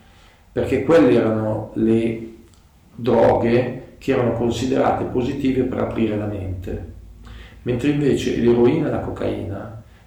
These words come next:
erano le droghe considerate dei fascisti.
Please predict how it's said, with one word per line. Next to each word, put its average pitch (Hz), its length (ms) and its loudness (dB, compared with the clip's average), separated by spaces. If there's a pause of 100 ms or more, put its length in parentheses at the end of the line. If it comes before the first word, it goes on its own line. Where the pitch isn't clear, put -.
(100)
erano 117 400 2
le 147 100 0
droghe 117 380 0
considerate - 640 -4
dei - 120 -4
fascisti. - 640 -10